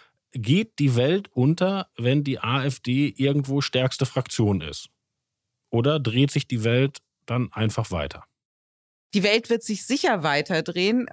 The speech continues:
Speaker 2: und die Konsequenz wird doch sein, dass alle anderen demokratischen Parteien sich formieren müssen.
Speaker 1: Bisher haben wir doch die Situation,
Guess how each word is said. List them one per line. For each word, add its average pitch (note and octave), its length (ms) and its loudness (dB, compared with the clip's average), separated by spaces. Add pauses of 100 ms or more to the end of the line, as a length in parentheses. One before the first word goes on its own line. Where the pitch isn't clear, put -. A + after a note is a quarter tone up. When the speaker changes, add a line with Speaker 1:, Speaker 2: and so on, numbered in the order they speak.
Speaker 2:
und F#3+ 180 0
die F#3 40 -4
Konsequenz F3 680 0
wird G#3 180 2
doch G3+ 80 0
sein, G#3+ 380 4
dass G3 300 0
alle F#3 420 0 (360)
anderen G#3 420 2
demokratischen F3 880 0
Parteien D3+ 680 0 (140)
sich E3+ 520 -6
formieren G#3+ 500 2
müssen. A#2+ 360 -4 (760)
Speaker 1:
Bisher E3 560 2
haben D3 340 0
wir C#3+ 380 0 (420)
doch A#2+ 300 0 (120)
die A2+ 80 -2
Situation, B2 840 -2